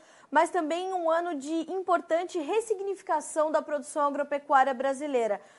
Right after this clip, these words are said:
A produção, ela teve um significado tão importante e ganhou um espaço tão grande no noticiário, já que a gente tava tratando de abastecimento, abastecimento esse que ficou garantido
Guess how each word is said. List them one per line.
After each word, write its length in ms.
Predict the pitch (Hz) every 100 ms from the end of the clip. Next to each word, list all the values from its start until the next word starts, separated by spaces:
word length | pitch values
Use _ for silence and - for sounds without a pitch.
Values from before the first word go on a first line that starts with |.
| -
A 80 | -
produção, 560 | - 277 269 - 370 359
ela 160 | 320
teve 240 | 320 349 339
um 80 | 359
significado 540 | 294 330 294 339 311
tão 120 | 339
importante 800 | 381 370 320 269 269 294 330 -
e 220 | 285 254 269
ganhou 680 | 226 320 302 269 302 330 - - -
um 80 | 277
espaço 480 | 277 - 277 277 -
tão 240 | 320 349
grande 380 | 285 294 311 285
no 80 | 277
noticiário, 720 | 254 240 - 254 226 277 254
já 140 | 247
que 80 | 240
a 40 | 240
gente 180 | 240
tava 220 | - 233 233
tratando 600 | 233 220 - 247 240 214 - - -
de 180 | 226 -
abastecimento, 1200 | - 302 285 294 285 269 254 247 226 254 269 226 - -
abastecimento 800 | - 220 247 269 269 285 277 269
esse 180 | 269 262
que 140 | -
ficou 360 | 277 294 - 294
garantido 1000 | 233 285 359 359 320 269 - 294 294